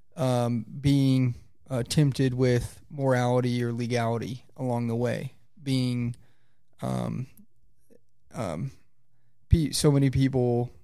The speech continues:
relate to experientially, so many Christians relate to experientially,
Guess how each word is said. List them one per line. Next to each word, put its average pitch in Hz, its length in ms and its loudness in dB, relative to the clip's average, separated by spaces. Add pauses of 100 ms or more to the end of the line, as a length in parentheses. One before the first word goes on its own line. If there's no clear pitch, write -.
(360)
relate 135 520 0
to 127 440 0 (240)
experientially, 123 1040 0 (280)
so 156 180 -2
many 135 140 0
Christians 131 580 0
relate 127 300 0
to 131 160 -4
experientially, 127 800 -2